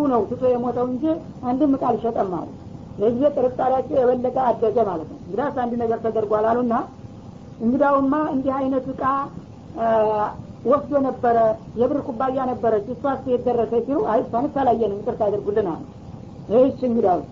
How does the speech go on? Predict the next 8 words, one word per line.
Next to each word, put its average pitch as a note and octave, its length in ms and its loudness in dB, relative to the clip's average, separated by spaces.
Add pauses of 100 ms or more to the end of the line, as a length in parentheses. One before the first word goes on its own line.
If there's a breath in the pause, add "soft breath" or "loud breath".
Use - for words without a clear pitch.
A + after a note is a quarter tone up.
(260)
ትንሽ C4+ 320 4
ቆዩና C4+ 360 2 (120)
እንዳውም C4+ 300 2
ደብዳቤ C4 360 0
አግኝተናል» A3 460 0
አሏቸው። F3+ 420 -2
ያፈርጡ G#3 380 0
ነው። - 140 -8